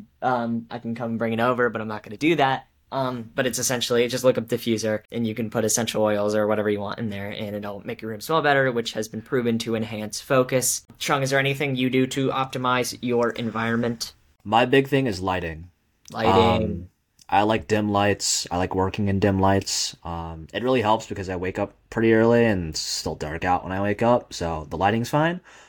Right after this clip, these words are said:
Speaker 2: But when I'm working at home in the afternoon, I usually close my blinds and I turn on my desk lights. I don't set the lights too high. I'm not gonna show you,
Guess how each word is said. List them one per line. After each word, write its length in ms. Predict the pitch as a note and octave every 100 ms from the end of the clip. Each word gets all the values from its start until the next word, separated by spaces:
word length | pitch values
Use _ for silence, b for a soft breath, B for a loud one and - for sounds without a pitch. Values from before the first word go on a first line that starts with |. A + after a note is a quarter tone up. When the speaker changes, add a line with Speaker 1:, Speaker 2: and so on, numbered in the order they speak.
| B A2+
Speaker 2:
But 480 | G#2 B2+ B2 A2+ _ _
when 720 | A#2 C3 B2+ B2 A#2+ A#2 A#2 -
I'm 140 | A#2 A#2+
working 340 | C3 C#3 D3+
at 80 | B2
home 360 | B2+ A2+ F#2+
in 40 | F#2
the 120 | F#2+
afternoon, 760 | G2 F#2+ F#2 F#2+ F#2 E2 D#2 - B B B _
I 100 | -
usually 320 | G#2 A#2 C3 A2+
close 400 | - G2+ G#2 A#2
my 120 | G2+
blinds 720 | F2 F#2 G#2 A#2+ C#3 - - -
and 180 | F2+ F#2
I 80 | F#2
turn 260 | - G#2
on 160 | G#2 G2+
my 140 | F#2
desk 320 | E2+ F2+ -
lights. 480 | E2 C2+ D2 - - - -
I 80 | A#3
don't 180 | -
set 380 | - - - -
the 100 | G#2
lights 300 | F#2+ G2 -
too 180 | - G#2
high. 420 | G2+ G#2 G#2+ A2 -
I'm 80 | E2+
not 120 | F2+
gonna 140 | D#2+
show 220 | D2+ - E2+
you, 380 | E2 D#2+ E2